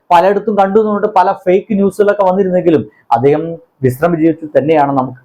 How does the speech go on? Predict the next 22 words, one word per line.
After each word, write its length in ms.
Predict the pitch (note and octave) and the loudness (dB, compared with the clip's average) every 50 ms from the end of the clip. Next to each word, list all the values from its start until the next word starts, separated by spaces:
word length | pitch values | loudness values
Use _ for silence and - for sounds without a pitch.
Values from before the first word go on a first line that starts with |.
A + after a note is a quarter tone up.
| - | -14
കൃത്യമായിട്ട് 340 | B2 B2 - C#3+ C3 A#2 G#2 | -8 -4 -2 -2 0 0 0
അറിയാം. 260 | F#2 G#2+ A#2 A2+ G2+ - _ _ _ _ _ _ _ _ - | 0 0 0 -2 -4 -6 _ _ _ _ _ _ _ _ -2
അതിന്റെ 260 | F#3 G3 G#3+ A#3+ C4+ | 0 2 4 4 4
ഒരു 100 | C4 B3 | 4 4
വലിയ 300 | C4 A3+ A3+ G#3+ A3 C#4 | 4 4 2 2 2 2
ഉദാഹരണമൊക്കെ 500 | C4+ B3+ A3 A#3+ B3 B3+ B3+ B3+ B3+ B3+ | 2 2 4 4 4 4 2 -2 0 0
വേണമെങ്കിൽ 220 | A#3+ A#3+ A#3+ A#3 A#3+ | 2 2 2 0 0
പറയണമെങ്കിൽ 580 | A#3+ G#3+ G3 G#3 A3 A#3 A3+ F#3+ E3+ E3+ D3 B2 - - _ _ _ - | 0 2 2 2 2 0 -2 -2 0 0 0 0 -2 -4 _ _ _ -2
നമുക്ക് 280 | E3 E3+ F#3 F3+ - G3+ | -2 0 0 0 2 2
രമേശ് 500 | G3 F#3+ E3 E3 D#3+ F#3+ A3 G#3+ G#3+ - G#3+ | 2 4 2 0 0 0 -2 -2 -2 -2 -4
പിഷാരടി 400 | G3 - - G#3 G3 G3 F#3+ F#3+ | -2 0 2 2 2 2 0 0
പോകുന്ന 380 | - F#3 F3+ F3+ G3+ G3+ G3 | 2 2 2 2 2 0 0
പോക്ക് 280 | F#3+ F#3 F#3+ F#3 - G#3 F3+ | 0 0 -2 -2 0 0 -2
നോക്കിയാൽ 280 | E3 - - D3+ B2 | -2 -2 -2 -2 -2
മതി. 300 | A#2 A2 G2+ F2+ G2+ - - _ _ _ - | -2 -2 -4 -6 -10 -12 -12 _ _ _ -2
അദ്ദേഹം 220 | D3 C#3+ D3 D#3+ | 0 2 2 2
ഇപ്പോഴൊക്കെ 360 | E3 D#3+ - E3+ E3+ E3+ E3 D#3+ | 0 0 0 0 0 0 -2 -4
ഒറ്റയ്ക്കാണ് 400 | D3+ - E3+ D#3 F3 E3 D#3 B2+ | -6 -6 -4 -2 -2 -2 -2 -4
സഞ്ചരിക്കുന്നത്, 600 | C3 D3 C#3 E3 D#3+ E3 C3+ A#2+ G#2+ F#2 - - - - - | -8 -4 -2 -2 -2 -2 -4 -6 -8 -10 -14 -16 -8 -6 -6
ഒപ്പം 280 | - - C#3+ C#3 C#3 B2 | -4 -2 -2 0 0 0
മമ്മൂക്കയെ 360 | A#2 A#2 C3 C3+ - D#3 D3 - A#2+ | 0 0 -2 -2 -2 -2 -2 0 0
കാണാനില്ല. 460 | A2 A#2 C3 C3 G#2 F2 E2 - | 0 0 0 0 -2 -4 -10 -16